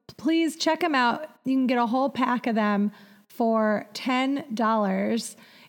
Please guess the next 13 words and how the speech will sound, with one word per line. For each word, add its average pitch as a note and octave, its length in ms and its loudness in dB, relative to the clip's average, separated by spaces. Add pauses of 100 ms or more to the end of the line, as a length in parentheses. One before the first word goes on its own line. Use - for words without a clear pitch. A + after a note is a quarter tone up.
It's - 380 -2 (220)
The B3+ 100 0
Shadows C#4+ 460 2
on A#3+ 140 2
the A3 100 4
Wall B3+ 400 2
by A3 220 0
Mary A#3 320 2
E. A#3+ 240 2
Wilkins G#3+ 480 0
Freeman, D4+ 560 0 (480)
which B3+ 400 0
is A3+ 340 2